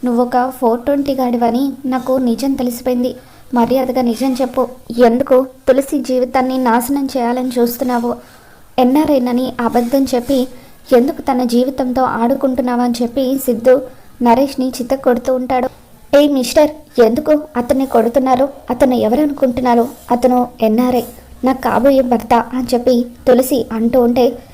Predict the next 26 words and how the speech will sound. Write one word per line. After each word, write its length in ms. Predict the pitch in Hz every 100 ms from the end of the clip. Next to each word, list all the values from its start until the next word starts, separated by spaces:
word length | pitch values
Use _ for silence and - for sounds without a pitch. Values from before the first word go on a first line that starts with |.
| - 226
"వీడు 400 | 233 233 269 240 - 226
ఎన్ఆర్ఐనా 600 | 226 220 254 254 240 277
ఇంకేమన్నానా? 840 | 269 254 254 254 247 247 240 240 - - - 226
వీడొక 520 | 240 226 226 233 294 - - -
ఫోర్ 260 | 220 226
ట్వంటీ 320 | 233 240 240
గాడు, 300 | 240 240 233 - - - - - -
వీడి 260 | - 240 247
ఫోటో 500 | 240 214 208 247 240 - - -
అన్ని 240 | 214 247
పోలీస్ 340 | 277 247 226 240
స్టేషన్స్‌లో 680 | - 226 240 226 - 262 262 -
నోటీస్ 420 | 233 233 277 -
బోర్డులో 300 | 240 226 254 262 233
అంటించి 460 | 240 247 285 277
ఉంది" 300 | 262 247 247 -
అని 160 | 269 269 254
చెప్పి 300 | 240 254 262 - - - - - - - - - - -
సిద్ధు 240 | 302 349
అంటూ 380 | 311 247 254 269
ఉంటాడు. 400 | 262 262 254 254 - -
ఇక 220 | 285 262
దాంతో 520 | 247 214 220 240 240
తులసి, 720 | 240 - - 254 247 247 240 254 - - - - - - - -
"అతను 260 | 254 269 254
చెప్పేది 600 | 247 214 277 277 254